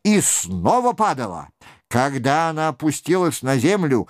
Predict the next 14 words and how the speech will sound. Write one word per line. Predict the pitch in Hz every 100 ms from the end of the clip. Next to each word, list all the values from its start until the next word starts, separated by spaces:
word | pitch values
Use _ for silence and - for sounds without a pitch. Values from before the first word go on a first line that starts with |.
| - -
ярдах | 95 143 196 190 160 156
в | - -
тридцати | 151 196 165 - 160 185 - 202 190
в | - - -
предсмертной | 139 180 - - 92 117 208 165 _ 143 143
агонии — | 123 120 123 240 240 208 175 131 87 _ _ _ -
Годфри | 87 80 95 147 180 185 - - 135 151 147 113 - _ _ -
остановился, | 127 117 - - 117 113 113 120 208 135 - - 76 - _ _ _ _ _
нашёл | 92 110 160 180 - 180 208 165
ружьё, | 156 156 113 127 156 214 160 _ _ _ _ _
зарядил | 98 92 147 190 202 214 175 220 202
опять | 190 - 202 196 - _
оба | 160 220 185 180
ствола | - - 147 160 165 160 208 233